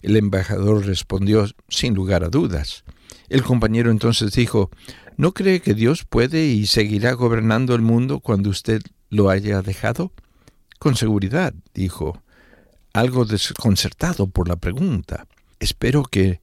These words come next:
no se ofenda", replicó el amigo, "por preguntarle si no puede confiar en Dios para dirigir el mundo con o sin su presencia." Whitlock entendió el punto, se dio la vuelta y le dijo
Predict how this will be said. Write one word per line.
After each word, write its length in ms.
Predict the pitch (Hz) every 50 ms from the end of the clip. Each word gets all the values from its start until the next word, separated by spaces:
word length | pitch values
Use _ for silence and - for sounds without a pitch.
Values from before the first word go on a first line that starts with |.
| _ _
no 340 | - 117 117 120 123 127 131
se 120 | - -
ofenda", 540 | 92 - - 170 170 139 110 92 90 90 90
replicó 420 | 95 98 90 - 98 90 - 107 101
el 100 | 98 98
amigo, 380 | 92 98 101 98 101 98 - - _ - - _ - _ _ _ _ _ _ _ _
"por 160 | - 127 117
preguntarle 680 | - - 120 117 117 123 120 - 175 170 156 151 143 123
si 340 | - - 120 117 113 113 98
no 260 | - 123 127 131 135
puede 320 | - - 143 143 135 127 120
confiar 420 | - 110 101 92 - 127 123 117
en 140 | 110 95 92
Dios 280 | 107 123 131 131 120 -
para 240 | - 104 101 98
dirigir 480 | 90 95 95 101 98 95 - 120 117 107
el 120 | 101 98
mundo 460 | 101 117 135 143 131 120 113 104 101 - - -
con 380 | - 143 139 147 151 - - _ -
o 100 | 110 113
sin 260 | - - 156 135 110
su 160 | - - 101
presencia." 680 | - 101 98 95 - 131 127 123 - - 90 82 - - _ _ _ _ - - - - - - _ _ -
Whitlock 520 | - 123 135 135 - - 123 123 113 - - -
entendió 480 | - 113 107 - 104 98 98 104 107 107
el 80 | 95 92
punto, 500 | - - 104 92 76 - - 82 82 -
se 160 | - - 107
dio 220 | 104 104 107 107
la 80 | 104 98
vuelta 360 | 98 110 117 110 110 - 107
y 100 | 98 95
le 120 | 92 95
dijo 420 | 98 110 113 98 - 110 107 98